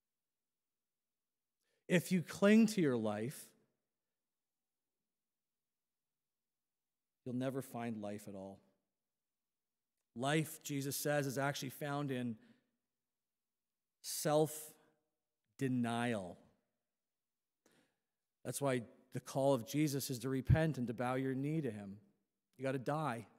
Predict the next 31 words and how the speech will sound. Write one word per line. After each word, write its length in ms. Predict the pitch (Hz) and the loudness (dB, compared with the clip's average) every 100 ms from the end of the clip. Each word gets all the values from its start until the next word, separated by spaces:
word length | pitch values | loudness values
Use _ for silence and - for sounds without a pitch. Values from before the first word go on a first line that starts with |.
| _ _ _ _ - | _ _ _ _ -20
See, 200 | - 170 | -6 0
when 200 | 156 156 | 2 4
you, 300 | 156 180 180 175 | 6 6 6 2
when 160 | 151 | 0
you 120 | 151 156 | 2 0
come 380 | - 180 190 | 2 6 6
to 100 | 165 | 6
Jesus, 720 | 131 107 165 185 151 117 110 - | 0 -2 2 2 2 0 -2 -2
who 280 | - 156 - | 0 0 2
is 300 | 156 175 139 | 2 4 2
life, 480 | 127 143 117 107 - - - _ | 2 2 2 -2 -12 -20 -20 _
the 80 | 139 | -10
process 640 | - - 180 190 202 165 | 0 2 2 2 0 0
of 140 | 143 - | -4 -6
coming 340 | - 170 196 | -2 0 2
to 100 | 160 | 0
him 220 | 123 120 | -2 -2
can 220 | 117 131 120 | -2 -4 -4
actually 440 | 139 175 - 165 | -4 -4 -2 -4
feel 280 | 147 127 120 | -4 -2 0
like 280 | 127 127 - | 0 -2 -4
death. 420 | 160 151 117 - - _ _ _ _ _ _ _ _ _ _ _ _ _ | -4 -2 -4 -10 -20 _ _ _ _ _ _ _ _ _ _ _ _ _
And 100 | 170 | 0
in 140 | 185 185 | 2 4
one 180 | 190 | 4
sense, 320 | 220 - 160 156 | 4 4 0 -2
it 100 | 147 | -4
kind 280 | 165 160 | -2 0
of 100 | 151 | 2
is, 300 | 143 190 147 | 2 4 2
because 500 | 117 139 - 147 139 | 0 -2 2 2 2